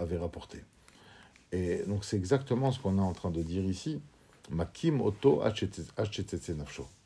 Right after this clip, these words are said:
Après, maintenant, je peux, on, je pense qu'on peut se permettre, sans être un libéral ou un réformiste, euh, d'interpréter les propos des Chachamim dans cette Gemara de Ktuvot, Makimoto, c'est l'avdavka de la violence. C'est, voilà,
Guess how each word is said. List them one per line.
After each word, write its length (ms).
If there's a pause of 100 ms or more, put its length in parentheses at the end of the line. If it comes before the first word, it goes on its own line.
(540)
Après, 300
maintenant, 420 (1300)
je 160
peux, 300
on, 80
je 100
pense 220
qu'on 140
peut 120
se 140
permettre, 400
sans 240
être 200
un 40
libéral 420
ou 80
un 60
réformiste, 580 (560)
euh, 420
d'interpréter 720
les 60
propos 300
des 100
Chachamim 500
dans 80
cette 220
Gemara 240
de 80
Ktuvot, 440 (760)
Makimoto, 760
c'est 140
l'avdavka 500
de 100
la 100
violence. 540 (340)
C'est, 200
voilà, 280